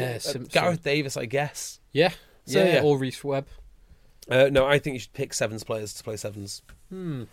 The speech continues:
Speaker 2: Or rugby league players, 'cause do you remember when Wigan won the Middlesex Sevens?
Speaker 1: Yes, and, um, Sam Tomkins a few years ago said, "Well, it, it's not rugby union sevens, it is rugby sevens."
Speaker 2: He's absolutely right. Yeah, he
Speaker 1: Yeah.
Speaker 2: is right.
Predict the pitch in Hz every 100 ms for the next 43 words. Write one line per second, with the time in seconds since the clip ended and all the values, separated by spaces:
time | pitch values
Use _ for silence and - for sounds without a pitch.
0 | - 208 202 170 185 226 196 156 113 -
1 | 135 131 - - - - - _ _ -
2 | 156 196 208 202 196 208 196 190 - -
3 | 170 202 196 180 185 180 180 190 170 185
4 | - 196 202 214 - - - _ - 131
5 | 208 - - - _ _ 156 156 151 151
6 | 151 143 139 - _ _ - 220 202 208
7 | 214 185 131 - 127 135 175 139 110 -
8 | 117 - _ _ - 135 147 - 160 190
9 | 202 147 165 160 135 156 180 131 110 123
10 | 113 113 117 120 113 117 156 - 110 -
11 | 110 110 104 113 131 143 214 - 175 135
12 | 113 131 202 240 - _ - 165 233 233
13 | 302 269 202 110